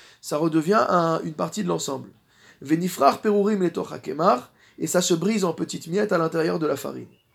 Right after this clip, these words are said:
Imken, s'il en est ainsi, Nasa Tarovot Bapesach, ça veut dire que le mélange s'est fait pendant Pessah, Shehu Bema Shehu,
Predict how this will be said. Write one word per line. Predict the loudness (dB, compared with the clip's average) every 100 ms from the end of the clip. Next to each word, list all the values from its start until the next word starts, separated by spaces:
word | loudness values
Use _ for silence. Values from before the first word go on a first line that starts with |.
| _ _ _ -20 _ _
Imken, | 0 0 0 2 2 0 -6 _ _
s'il | -12 2 4
en | 4
est | 2
ainsi, | 0 -2 -8 -8 -10 _ _ _
Nasa | 0 0 6 6
Tarovot | 8 8 10 8 8 4
Bapesach, | 0 -2 -2 0 -2 -2
ça | -4
veut | -4
dire | 0 0
que | 0
le | 2 4
mélange | 4 4 2
s'est | 0 -2
fait | 0 -2 -2 -12 -20 0
pendant | 2 2
Pessah, | -2 -2 2 2 0 -16 _ _ _ -14
Shehu | -2 4 6 6
Bema | 4 4
Shehu, | 4 0 0